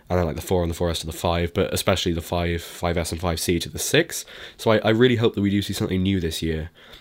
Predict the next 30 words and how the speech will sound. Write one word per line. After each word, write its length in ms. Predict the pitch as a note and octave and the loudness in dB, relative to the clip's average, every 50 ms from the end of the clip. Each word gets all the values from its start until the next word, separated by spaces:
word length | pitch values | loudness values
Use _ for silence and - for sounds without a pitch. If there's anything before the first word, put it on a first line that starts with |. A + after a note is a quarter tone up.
| _ - | _ 2
Maybe, 460 | A2 A2+ A#2 A#2 A#2+ A#2 A2+ - - _ _ _ _ _ - | 2 4 4 4 2 2 0 -2 -6 _ _ _ _ _ -4
like, 180 | G2 F#2+ - _ _ - | -4 -4 -4 _ _ -2
a 80 | G2+ G2+ | 0 2
little 220 | G2+ A2+ A#2 A2+ | 2 4 4 2
bit 140 | G#2+ G#2+ - | 2 2 0
thinner, 440 | - - - G#2+ G#2 A#2 C3 C#3 C#3 - _ _ _ - | 0 0 2 2 2 2 0 -2 -6 -10 _ _ _ -8
because 280 | - G2 - G2 - - | -6 -4 -4 -2 -2 0
they 80 | F#2+ | 0
have 180 | F#2+ F#2+ F2+ F2+ | 0 0 -2 -2
got 120 | G2 D#2+ | -2 -2
a 40 | F2+ | 0
lot 160 | F#2 F#2 - | -2 -2 -4
thicker 340 | - - - G2 - - G2 | -4 -4 -4 -2 0 0 0
recently, 320 | F#2+ F#2+ - - F2 F#2+ | 0 0 0 -2 -2 -2
iPhones, 580 | G2 G2 G2 F#2+ - G#2+ G#2 G2+ G2+ G2+ G2 G2 | -2 -2 -4 -4 -2 0 0 0 0 0 0 0
and 200 | G2 G2 F#2 - - - - - - - - - | 0 0 0 -4 -8 -16 -20 -20 -20 -10 0 2
hopefully 580 | A#2+ B2+ B2 - A#2 G#2+ G2+ G2 G2 - - - - - - _ - | 2 2 4 2 2 4 4 4 2 0 -2 -8 -18 -20 -18 _ -4
they 120 | A2+ G2+ | -4 -4
kinda 180 | - - B2+ A2+ | -2 0 0 0
ditch 300 | F#2+ - A2 - - - | 2 2 0 2 0 0
the 80 | - | 0
notch. 320 | F2+ F#2 G2 F2+ - - - | 0 0 0 0 -2 -2 -4
I 40 | F#2 | -2
kinda 180 | A#2 A#2+ A#2 | 0 0 0
hope 160 | G#2+ A#2 - | 2 0 0
that 100 | - F#2 | 0 0
they 80 | G2+ G2 | 0 0
go 180 | - G2+ G2 F#2+ | 0 0 0 -2
for 180 | - - - | -2 -4 -4
the, 440 | F#2+ F#2 F#2+ F#2+ F#2+ F#2+ F#2+ E2 | -2 0 0 0 0 0 -2 -4